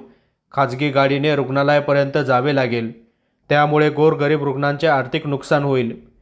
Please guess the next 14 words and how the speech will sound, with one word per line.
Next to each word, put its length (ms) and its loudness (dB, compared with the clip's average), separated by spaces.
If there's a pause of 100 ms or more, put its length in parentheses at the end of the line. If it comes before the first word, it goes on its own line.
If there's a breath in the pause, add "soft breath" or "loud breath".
(280)
त्यामुळे 400 2
ग्रामीण 380 0
रुग्णालय 460 0
हे 260 0
आहे 260 0
त्याच 340 0
ठिकाणी 340 0
झाले 280 2
पाहिजे, 520 -2 (480 soft breath)
अन्यथा 420 0
तीव्र 360 2
स्वरूपाचे 520 0
आंदोलन 500 0
करू 360 -2